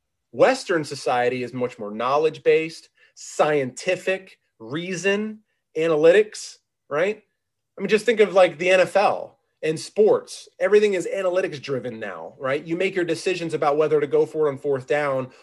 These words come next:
or whether to pass the ball on, you know, third and one, for example, instead of running the ball for a sports analogy based on what the analytics tell you. And, and a coach who decides to go with his gut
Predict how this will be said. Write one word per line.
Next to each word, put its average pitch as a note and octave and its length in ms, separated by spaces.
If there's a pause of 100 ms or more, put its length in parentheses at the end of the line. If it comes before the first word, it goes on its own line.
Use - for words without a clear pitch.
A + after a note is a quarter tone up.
or C#3 140
whether C#3 200
to B2 120
pass D#3 400
the C#3+ 80
ball C#3+ 420
on, C3 340
you C#3 80
know, B2 160
third D#3 320
and C3 160
one, B2 420
for B2+ 180
example, B2 420
instead B2 240
of B2 140
running B2+ 180
the A#2+ 60
ball A#2+ 480 (140)
for B2+ 140
a A#2 60
sports E3+ 360
analogy B2 400
based F#3+ 420
on E3+ 100
what E3 140
the D#3+ 180
analytics D3+ 600
tell G#2 260
you. G2+ 340 (760)
And, E3+ 220
and E3 180
a D3 60
coach A#3 440
who F#3+ 60
decides F3 440
to E3 80
go F3 220
with E3+ 160
his C3+ 160
gut D#3+ 460